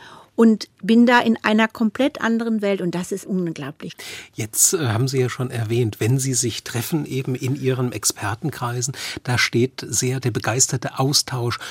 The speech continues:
Speaker 2: über Edelsteine, auch über Schmuckstücke und dergleichen eben im Mittelpunkt. Jetzt tauchen natürlich im Zusammenhang auch mit Gold, mit Diamanten und dergleichen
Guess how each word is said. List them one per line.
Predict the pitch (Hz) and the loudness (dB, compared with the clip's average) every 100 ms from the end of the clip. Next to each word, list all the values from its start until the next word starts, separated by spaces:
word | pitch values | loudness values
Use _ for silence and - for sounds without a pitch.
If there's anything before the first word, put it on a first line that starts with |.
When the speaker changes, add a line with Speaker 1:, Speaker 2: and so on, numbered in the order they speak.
| - - | -16 -12
Speaker 2:
über | 156 127 131 131 | -8 -4 -4 -2
Edelsteine, | 123 131 - 127 110 107 110 117 | -2 -2 -4 -2 0 0 0 -2
auch | 120 - | -6 -6
über | 165 123 127 | -6 -4 -4
Schmuckstücke | - 131 - 120 139 | -2 -4 0 0 0
und | 135 110 | -2 -4
dergleichen | 127 117 110 113 - | -4 -2 -2 -2 -4
eben | 120 110 120 | -4 -2 2
im | 127 | 2
Mittelpunkt. | 113 - 90 - - 85 - - - - - 127 147 | 4 2 -4 -6 -10 -10 -10 -10 -10 -12 -10 -10 -2
Jetzt | 147 143 - | 2 2 2
tauchen | 123 165 165 156 | 2 2 2 2
natürlich | 135 - 147 165 - | 0 2 4 4 2
im | - 135 | 0 0
Zusammenhang | - 120 117 151 117 127 127 - | 2 0 -2 -2 -2 -4 -6 -4
auch | 123 - | -4 -4
mit | 110 - | -6 -4
Gold, | - 127 127 - | 2 6 6 4
mit | 110 - | -6 -4
Diamanten | 131 120 123 127 - | -4 -2 0 0 -4
und | 123 113 | -6 -6
dergleichen | 113 113 110 110 | -4 -2 -2 -2